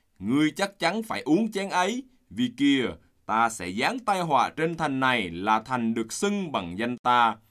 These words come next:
Chính các ngươi sẽ được thoát khỏi sự trừng phạt sao? Các ngươi sẽ không thoát đâu, vì ta sẽ gọi gươm đến nghịch cùng mọi dân cư trên đất." Đức Giê-hô-va vạn quân phán vậy. Vậy,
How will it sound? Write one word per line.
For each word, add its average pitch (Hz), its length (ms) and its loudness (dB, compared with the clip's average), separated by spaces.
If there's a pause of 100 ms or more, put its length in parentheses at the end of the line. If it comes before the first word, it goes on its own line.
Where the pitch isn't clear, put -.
(500)
Chính 156 240 -4
các 165 220 -4
ngươi 143 260 0
sẽ 127 140 -6
được 117 280 -4
thoát - 260 -4
khỏi 135 200 0
sự 135 240 -6 (100)
trừng 143 220 2
phạt 123 220 2
sao? 175 420 2 (460)
Các 135 240 -2
ngươi 127 320 0
sẽ 95 260 -8
không 151 200 0
thoát 165 220 0
đâu, 147 380 2 (320)
vì 127 300 -2
ta 170 260 6
sẽ 98 200 -6
gọi 98 300 -4
gươm 143 420 2
đến 196 220 2
nghịch 151 240 0
cùng 120 280 0
mọi 95 220 0
dân 139 300 -2
cư 143 240 2
trên 135 220 -2
đất." 180 180 -2 (520)
Đức 117 200 -6
Giê-hô-va 107 640 2
vạn 95 360 -2
quân 117 260 -2
phán 143 320 0
vậy. 104 240 -2 (680)
Vậy, 98 360 -2